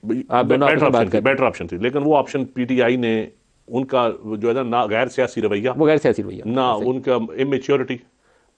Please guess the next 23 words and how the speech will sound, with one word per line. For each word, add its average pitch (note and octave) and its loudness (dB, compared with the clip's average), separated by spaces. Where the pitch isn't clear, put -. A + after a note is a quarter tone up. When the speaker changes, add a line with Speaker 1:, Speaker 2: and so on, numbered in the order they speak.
Speaker 1:
वो A#2+ 0
इस, C3 -4
जिस B2+ -4
तरह C3 0
पहले B2+ 2
असम्बलियाँ A#2+ -2
तोड़ी, A#2+ 0
असम्बली A#2+ 0
से A#2 -2
इस्तीफे B2 -2
दिए, A#2 0
अपने A2 -2
वर्कर A#2+ 0
को - -8
मुश्किलात A#2 0
में A#2 -2
मुबतला A2+ 0
किया। A2 -2
Speaker 2:
और B2 -4
दूसरी C3+ 2
ऑप्शन D3+ 2
क्या D3 0
थी? E3 -12